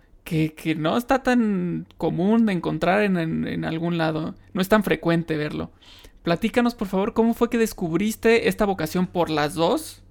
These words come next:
Porque me queda claro que, que hay vocación por cada una de ellas. ¿Cómo le hiciste para, para descubrir ambas? ¿Y cómo es que las combinas?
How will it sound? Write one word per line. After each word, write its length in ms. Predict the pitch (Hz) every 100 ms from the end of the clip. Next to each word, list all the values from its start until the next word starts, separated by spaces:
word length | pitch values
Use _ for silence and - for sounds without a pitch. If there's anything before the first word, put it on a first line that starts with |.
| - -
Porque 360 | - 165 165 156
me 120 | 156
queda 160 | 165 175
claro 260 | 180 180 180
que, 260 | 165 - - _ _ _ _
que 300 | - 156 - -
hay 420 | 165 175 202 190 _ _ -
vocación 460 | 170 151 - 175
por 160 | 175 170
cada 240 | 170 165
una 240 | 156 160 165
de 100 | 165
ellas. 360 | 170 285 311 - - - -
¿Cómo 220 | 214 262
le 80 | 202
hiciste 340 | - 208 226
para, 400 | - 170 165 -
para 160 | 170 160
descubrir 420 | 156 170 165 185
ambas? 420 | - 180 202 247 - - _ -
¿Y 100 | 180
cómo 220 | 208 233
es 80 | 233
que 120 | 214
las 160 | 175 -
combinas? 680 | 165 165 202 233 196 -